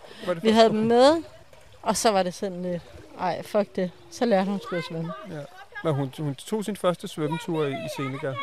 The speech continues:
Speaker 2: Ja. Der var hun
Speaker 1: Det er
Speaker 2: tre år.
Speaker 1: vildt. Ja.
Speaker 2: Nu skal det jo ikke være rent blær.
Speaker 1: Nå, nej, nej, men det er jo, men, men det betyder jo, altså, det er jo bare det der med, hvad er det, man, man eksponerer sine børn for, ikke? Og vi har jo bare været meget ude, og hun elsker vand. Og,
Speaker 2: Ja.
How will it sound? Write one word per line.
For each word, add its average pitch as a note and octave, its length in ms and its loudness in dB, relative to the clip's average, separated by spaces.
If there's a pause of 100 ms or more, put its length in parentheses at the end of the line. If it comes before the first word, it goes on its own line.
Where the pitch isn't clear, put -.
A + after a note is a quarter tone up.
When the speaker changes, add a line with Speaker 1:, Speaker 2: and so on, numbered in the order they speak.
(140)
Speaker 2:
Ja. F#3+ 180 4 (800)
Der A3 60 -2
var A3 80 6
hun F#3+ 100 2
Speaker 1:
Det E3+ 100 -4
er - 40 -10
Speaker 2:
tre D#3+ 280 -2
år. D3+ 80 -4
Speaker 1:
vildt. - 160 -12 (480)
Ja. A#2 60 -6 (760)
Speaker 2:
Nu F#3 140 -4
skal G#3+ 180 0
det F#3+ 60 4
jo F#3+ 60 4
ikke F#3 100 2
være G3 200 2
rent F3+ 200 -4
blær. F3+ 220 0 (320)
Speaker 1:
Nå, F3+ 200 4
nej, F3 180 6
nej, E3 200 4
men D#3 160 -2
det D3+ 60 0
er C#3+ 60 2
jo, B2+ 520 0
men, D3+ 200 -4
men D#3+ 260 -2
det D#3+ 100 -6
betyder G3+ 420 -4
jo, E3 200 4
altså, D3+ 260 -2
det C#3+ 260 0
er C#3+ 60 6
jo F3 100 6
bare D3+ 220 4
det D3+ 160 -4
der D#3 100 0
med, C#3+ 160 0
hvad D3 140 2
er C3+ 100 4
det, F3 120 0
man, C#3+ 180 -2
man B2+ 260 -4
eksponerer C3+ 480 -4
sine D3 300 -6
børn - 300 2
for, C3 220 0
ikke? F3+ 120 -6 (560)
Og D3 120 -4
vi D#3+ 60 2
har D#3 160 0
jo - 60 -2
bare A#2+ 260 0
været A#2 180 -2
meget G#2+ 260 -2
ude, G#2+ 280 -6 (120)
og C#3+ 80 -2
hun F3 140 -2
elsker G3 340 -4
vand. C#3 220 -2 (360)
Og, - 80 -2
Speaker 2:
Ja. F#3 100 2